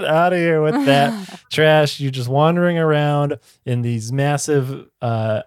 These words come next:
Speaker 1: uninhabited lands. And hey, here one day, gone the next. You could be playing a, a very popular M M O, and then boom, it's disappeared and everyone's gone with it.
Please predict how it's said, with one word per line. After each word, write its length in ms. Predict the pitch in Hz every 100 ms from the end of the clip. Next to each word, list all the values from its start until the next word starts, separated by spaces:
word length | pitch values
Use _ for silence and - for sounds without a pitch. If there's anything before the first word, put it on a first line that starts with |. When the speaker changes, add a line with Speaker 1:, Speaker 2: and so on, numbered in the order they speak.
| -
Speaker 1:
uninhabited 760 | 160 170 151 147 147 139 135
lands. 720 | 131 131 127 123 123 120 - - _ _ _ -
And 240 | 123 117 - -
hey, 300 | 143 143 110 _ _ _
here 260 | - 180 180
one 240 | 175 170
day, 200 | 165 165
gone 320 | 151 160 160
the 100 | 151
next. 420 | 147 147 143 -
You 160 | 147 143
could 140 | 135
be 100 | 135
playing 500 | 135 143 143 139 135
a, 120 | 131 131
a 40 |
very 220 | 127 160
popular 380 | 143 135 127 120
M 100 | 117
M 80 | 117
O, 200 | 113 113
and 140 | 117
then 180 | 120 117
boom, 340 | 117 160 160
it's 120 | 143 123
disappeared 560 | 156 143 143 143 143
and 140 | 127 131
everyone's 380 | 143 143 139
gone 200 | 135 127
with 200 | 123 113
it. 200 | 117 110